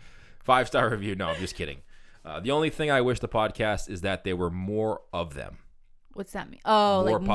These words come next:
Speaker 1: podcast
Speaker 2: mo-,
Speaker 1: episodes?
Speaker 2: do more.
Speaker 1: A lot of people have said they want longer episodes and more episodes. And I have to say,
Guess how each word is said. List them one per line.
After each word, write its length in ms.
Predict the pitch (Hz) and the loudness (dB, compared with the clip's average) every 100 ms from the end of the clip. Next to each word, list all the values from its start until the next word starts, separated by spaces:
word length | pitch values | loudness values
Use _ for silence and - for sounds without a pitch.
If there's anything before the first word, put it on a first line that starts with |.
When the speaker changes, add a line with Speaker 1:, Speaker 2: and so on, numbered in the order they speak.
| 107 | 2
Speaker 1:
podcast 260 | - 107 110 | 2 2 4
Speaker 2:
mo-, 100 | 117 | 4
Speaker 1:
episodes? 340 | 147 147 202 | 4 2 0
Speaker 2:
do 140 | 214 220 | -2 0
more. 640 | 208 196 175 165 156 156 - - - _ _ - - | 0 0 0 0 -4 -8 -16 -20 -20 _ _ -10 6
Speaker 1:
A 40 | |
lot 120 | 156 | 8
of 60 | 208 | 8
people 180 | 220 202 | 6 2
have 80 | 165 | 4
said 200 | 165 131 | 4 4
they 80 | |
want 240 | 123 110 98 | 4 2 4
longer 460 | 107 127 131 131 - | 4 4 4 0 -2
episodes 600 | 127 107 127 123 117 - | -4 -4 -2 0 -2 -4
and 160 | 117 92 | -8 -6
more 400 | 95 113 123 113 | -2 2 4 4
episodes. 500 | - - 85 76 - 123 | 0 -6 -6 -8 -10 -6
And 100 | 117 | -4
I 60 | |
have 240 | 107 143 - | -2 -4 -4
to 100 | 113 | -8
say, 400 | - 90 76 | -6 -6 -6